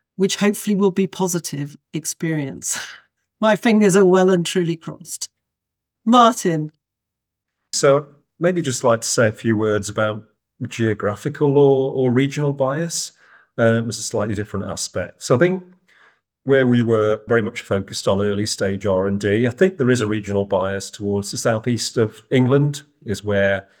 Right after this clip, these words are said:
Speaker 2: a significant number of early stage businesses are emerging from the southeast of England. Just to kind of few comments around that, really. So I think practically what we've done at Medicines Discovery Catapult is we've, we've actually chosen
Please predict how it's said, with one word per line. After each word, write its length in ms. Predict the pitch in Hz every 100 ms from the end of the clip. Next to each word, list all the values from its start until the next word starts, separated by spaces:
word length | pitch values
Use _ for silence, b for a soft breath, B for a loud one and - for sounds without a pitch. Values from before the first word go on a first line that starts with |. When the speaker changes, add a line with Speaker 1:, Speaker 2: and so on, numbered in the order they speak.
| _ -
Speaker 2:
a 40 |
significant 580 | - 113 135 143 117 135
number 440 | 120 110 104 104
of 300 | 101 98 - -
early 240 | 117 104
stage 440 | 101 - 95 92 -
businesses 600 | 104 - 90 - 104 -
are 200 | 101 101
emerging 400 | 101 98 101 101
from 140 | -
the 60 | 101
southeast 480 | 120 110 120 110
of 80 | -
England. 420 | 123 123 143 160 - _ _
Just 140 | 151
to 80 | -
kind 140 | 170
of 80 | 156
few 180 | - 151
comments 420 | - 123 107 -
around 280 | 104 98 95
that, 140 | 101 101
really. 380 | 92 87 85 92
So 180 | -
I 40 | 113
think 320 | 143 143 _
practically 720 | - 147 139 - 127 120 107 104
what 240 | 107 107
we've 160 | 107 101
done 220 | 110 101
at 80 | 98
Medicines 420 | 101 98 107 -
Discovery 400 | 110 - 104 98
Catapult 580 | - 90 - 104 95 98
is 160 | 95
we've, 300 | 104 95 - -
we've 140 | 98
actually 280 | 98 - 98
chosen 600 | - 101 104 107 104